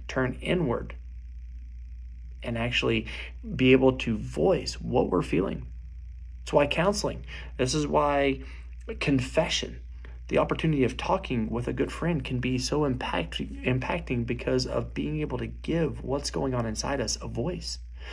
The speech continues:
Not only to give it a voice, but to emote and share and express,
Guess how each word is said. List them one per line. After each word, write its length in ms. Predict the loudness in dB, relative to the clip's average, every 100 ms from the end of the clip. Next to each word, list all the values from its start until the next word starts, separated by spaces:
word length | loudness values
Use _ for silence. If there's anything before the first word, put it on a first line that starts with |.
| -10 -2
Not 100 | 6
only 140 | 8 8
to 100 | 6
give 240 | 6 8
it 60 | 6
a 80 |
voice, 340 | 6 6 4 4
but 260 | 0 -2 0
to 140 | 0
emote 560 | 2 4 6 8 6 2
and 140 | 0
share 380 | 2 4 4 4
and 200 | 0 -2
express, 720 | -2 -4 -4 4 4 4